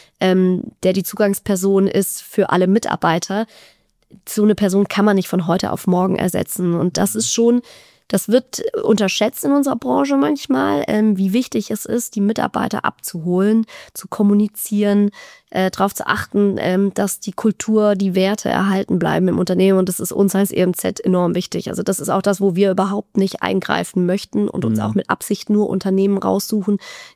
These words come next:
Speaker 1: die eben genau diese Kultur schon vorweisen.
Speaker 2: Mhm. Andererseits würde ich behaupten, muss es ja aber auch so sein, dass ihr, wenn ihr jetzt sagt, ihr gebt so einem Manager oder einem ehemaligen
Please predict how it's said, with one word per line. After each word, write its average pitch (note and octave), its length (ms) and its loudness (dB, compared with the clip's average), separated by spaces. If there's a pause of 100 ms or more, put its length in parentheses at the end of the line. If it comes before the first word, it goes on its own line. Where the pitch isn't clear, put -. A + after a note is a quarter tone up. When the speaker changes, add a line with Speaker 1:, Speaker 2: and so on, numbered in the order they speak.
(100)
Speaker 1:
die G3 220 4
eben F#3+ 220 4
genau F3+ 260 2
diese F#3 260 -2
Kultur G3 560 0
schon F#3+ 220 -2
vorweisen. - 840 -4
Speaker 2:
Mhm. A#2+ 360 2 (680)
Andererseits B2 800 4
würde D#3+ 480 -2
ich A#2+ 120 -2
behaupten, A2+ 440 2
muss A#2+ 160 4
es A#2 140 0
ja A#2 100 2
aber A2+ 140 2
auch A2 180 0
so B2 300 0
sein, B2 340 2
dass A2+ 220 2
ihr, A#2+ 420 2
wenn A2 140 4
ihr A2 240 2
jetzt - 480 -2 (340)
sagt, G2+ 340 0
ihr G#2+ 120 0
gebt A2 240 -2
so - 80 -2
einem G#2 460 4 (280)
Manager A#2 480 2
oder G#2+ 120 4
einem G#2 200 4
ehemaligen G#2 840 2